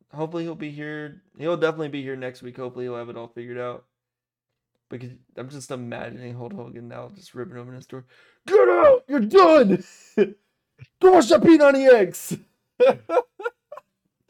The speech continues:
But anyway. Yeah, uh,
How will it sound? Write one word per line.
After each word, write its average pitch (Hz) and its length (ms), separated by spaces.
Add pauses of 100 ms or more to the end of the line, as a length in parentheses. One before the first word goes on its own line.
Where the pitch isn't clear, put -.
(600)
But 131 160
anyway. 123 540 (460)
Yeah, 170 340 (240)
uh, 143 500